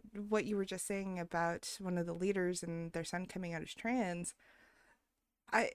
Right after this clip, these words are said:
which brings a lot of questions about gender fluidity because of Loki. Anybody who's ever read the stories of Loki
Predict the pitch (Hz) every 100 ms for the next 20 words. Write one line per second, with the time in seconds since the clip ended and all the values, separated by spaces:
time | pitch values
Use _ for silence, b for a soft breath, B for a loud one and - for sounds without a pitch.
0 | - 214 247 - 359 359 320 247 277 262
1 | - 339 - 294 262 220 - 226 226 220
2 | 202 - 254 320 311 - 208 202 196 190
3 | 190 196 214 - 220 214 196 190 185 269
4 | 392 190 - - - b b b b b
5 | b 214 247 254 247 220 220 220 208 202
6 | 208 190 - - 320 320 185 175 175 170
7 | - 180